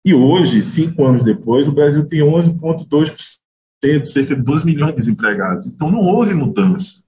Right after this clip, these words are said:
né? Na prática, do ponto de vista do desemprego, não houve mudança, né? É, muito ao contrário. Hoje você tem, é, um dado que é o mais estarrecedor de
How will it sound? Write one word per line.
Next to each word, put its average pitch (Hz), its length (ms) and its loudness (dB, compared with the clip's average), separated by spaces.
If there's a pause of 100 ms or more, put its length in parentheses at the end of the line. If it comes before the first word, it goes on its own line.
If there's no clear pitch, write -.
(140)
né? - 260 -8 (480)
Na 107 120 0
prática, 127 680 -2
do 127 140 -6
ponto 220 300 -2
de 202 60 4
vista 131 640 0
do 107 160 -4
desemprego, 104 920 0
não 196 100 -2
houve 135 280 0
mudança, 98 640 0
né? 104 160 -14 (720)
É, 95 760 2
muito 147 400 2
ao 180 80 2
contrário. 117 680 -2
Hoje 165 240 2
você 165 340 0
tem, 110 540 0 (760)
é, 101 200 -2
um 117 120 2
dado 110 460 0
que - 80 -2
é 123 60 4
o 120 120 2
mais 170 300 0
estarrecedor 123 720 0
de 90 60 -4